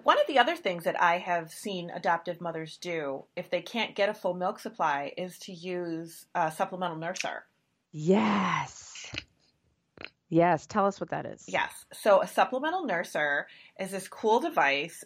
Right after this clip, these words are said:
Speaker 1: that you can either wear around your neck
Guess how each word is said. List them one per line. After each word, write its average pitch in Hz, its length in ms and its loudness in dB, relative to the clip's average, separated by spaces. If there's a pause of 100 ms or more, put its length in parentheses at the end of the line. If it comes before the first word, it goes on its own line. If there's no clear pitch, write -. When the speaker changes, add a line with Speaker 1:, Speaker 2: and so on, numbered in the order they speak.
(140)
Speaker 1:
that 175 480 6 (1300)
you 208 180 -2
can 233 140 0
either 196 360 10
wear 185 320 8
around 202 300 4
your 220 140 -2
neck 180 400 2